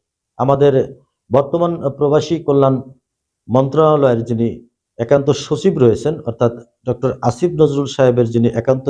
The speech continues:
সচিব সরোয়ার আলম, তিনি বলছেন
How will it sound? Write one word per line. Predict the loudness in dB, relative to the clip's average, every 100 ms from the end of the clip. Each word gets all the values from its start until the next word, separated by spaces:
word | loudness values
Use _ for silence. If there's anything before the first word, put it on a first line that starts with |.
| -4
সচিব | -4 -4 -4 -4 _ _ _ _ _ _ _ _ _ _ _ -12
সরোয়ার | 0 2 4 2 2 -2
আলম, | 0 -2 -6 -20 _ _ _ _ _ _ _ -6
তিনি | 2 4
বলছেন | 4 0 0 -2